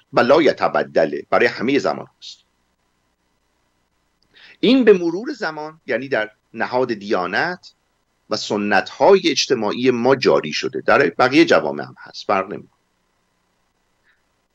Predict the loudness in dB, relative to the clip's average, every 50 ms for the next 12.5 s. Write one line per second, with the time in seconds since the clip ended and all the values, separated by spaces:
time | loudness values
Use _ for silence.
0 | _ _ _ _ _ _ 6 6 8 8 8 8 6 4 4 4 2 0 0 0
1 | 2 -2 0 2 2 2 2 0 -4 -2 0 0 2 0 -2 -6 -10 -18 -20 _
2 | _ _ _ _ _ _ -6 -2 -2 -2 -2 -2 -4 -6 -2 -2 -4 -2 -2 -6
3 | 0 2 2 2 2 -2 -6 0 0 0 0 2 -2 0 -2 -2 -4 -4 -6 -4
4 | -2 -4 -4 -4 -6 -8 -10 -16 -18 _ -14 -14 -14 _ _ _ _ _ _ _
5 | _ _ _ _ _ _ _ _ _ _ _ _ _ _ _ _ _ _ _ _
6 | _ _ _ _ _ 2 4 6 6 4 4 2 0 0 0 0 0 2 2 2
7 | 2 0 -4 -8 _ _ _ -4 -2 -2 -2 -2 -4 -4 -2 -2 -2 -4 -4 -12
8 | -16 -16 -18 _ -8 -6 -4 -4 0 0 2 2 0 -2 -6 _ -6 -6 -2 -2
9 | -2 0 0 -2 0 2 2 2 2 2 0 -4 -4 -4 -2 -2 -4 -2 -2 -2
10 | -2 -2 -4 0 0 0 0 0 -4 -8 -8 -12 -14 -14 -20 _ _ _ _ _
11 | _ _ _ _ _ _ _ _ _ _ _ _ _ _ _ 2 4 4 4 0
12 | -2 -4 -6 -8 -12 -14 -14 -16 -18